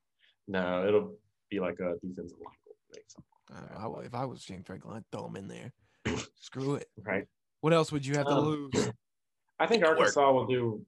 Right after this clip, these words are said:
Speaker 1: pretty well. I think, I think they'll win this game. I don't see them losing it. Um, I
Speaker 2: You know, fun fact for you: no staff turnover for Arkansas. Not one, not one left.
Speaker 1: Awesome.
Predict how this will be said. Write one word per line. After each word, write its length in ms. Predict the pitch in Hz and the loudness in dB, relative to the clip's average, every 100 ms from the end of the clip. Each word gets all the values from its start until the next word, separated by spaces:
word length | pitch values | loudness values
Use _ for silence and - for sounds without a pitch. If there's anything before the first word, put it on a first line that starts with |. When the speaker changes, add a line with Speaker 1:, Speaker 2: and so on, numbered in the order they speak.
| - | 0
Speaker 1:
pretty 200 | 143 120 | 2 2
well. 300 | 110 110 113 | 2 2 2
I 80 | 120 | 2
think, 180 | 165 - | 0 0
I 40 | 147 | 0
think 100 | 123 | 2
they'll 80 | |
win 100 | 95 92 | 0 -2
this 100 | - | -4
game. 200 | 82 78 _ _ _ _ | -8 -10 _ _ _ _
I 120 | 104 104 | -2 -2
don't 120 | - | -2
see 120 | 104 | -4
them 100 | 90 | -4
losing 260 | 85 92 82 | -4 -6 -6
it. 320 | 90 90 - 101 | -10 -10 -8 -4
Um, 520 | 98 95 92 92 95 - 101 | -2 0 -2 -4 -10 -12 -8
I 100 | 139 | -2
Speaker 2:
You 60 | |
know, 180 | 160 151 | 0 0
fun 260 | 127 160 143 | 0 0 0
fact 240 | 160 185 | 0 0
for 160 | 117 107 | -4 -6
you: 80 | 110 | -6
no 240 | 131 139 | -4 -4
staff 340 | 143 - 151 156 | -2 -2 -2 -2
turnover 400 | - 107 104 98 | -8 -10 -10 -14
for 140 | - | -10
Arkansas. 340 | 120 - 156 - | -10 -10 -14 -14
Not 240 | - 139 117 | -8 -8 -6
one, 380 | 143 147 92 95 | -4 -4 -4 -4
not 160 | 131 | -4
one 200 | 139 147 | -2 -4
left. 220 | 123 - - | -4 -8 -10
Speaker 1:
Awesome. 260 | 110 - | -12 -12